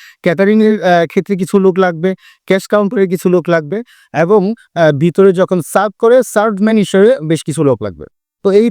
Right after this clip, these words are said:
তিনোটা ক্যাটাগরির মধ্যেই আপনার স্যালারি, আহ, সমান সমান আছে। যেমন ধরেন এখানে আপনাদের স্যালারি পড়বে হচ্ছে গিয়ে এক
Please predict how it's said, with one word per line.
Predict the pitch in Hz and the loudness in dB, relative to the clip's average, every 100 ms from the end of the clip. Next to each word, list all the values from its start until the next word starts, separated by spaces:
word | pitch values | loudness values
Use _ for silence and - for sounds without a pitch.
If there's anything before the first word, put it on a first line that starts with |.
| - | 0
তিনোটা | 254 277 277 | 0 2 0
ক্যাটাগরির | 247 220 226 220 233 | 0 -2 -2 -2 0
মধ্যেই | 220 214 180 190 240 | 2 0 0 0 0
আপনার | 185 196 | 0 -4
স্যালারি, | 170 185 180 185 220 | -2 0 2 2 -2
আহ, | 226 170 165 160 147 | -2 0 2 2 0
সমান | - 180 175 | -2 -2 -2
সমান | 160 151 | -4 -4
আছে। | 117 - 196 - _ _ _ 151 | -4 -6 -6 -8 _ _ _ -2
যেমন | 190 214 | 0 0
ধরেন | 226 | 0
এখানে | 226 196 214 220 | 0 0 0 -2
আপনাদের | 196 208 208 | -2 0 0
স্যালারি | - 190 208 226 | 0 0 0 0
পড়বে | 208 226 226 | 0 2 2
হচ্ছে | 220 208 226 | 2 0 -2
গিয়ে | 208 220 - | 0 -2 -2
এক | 196 | -4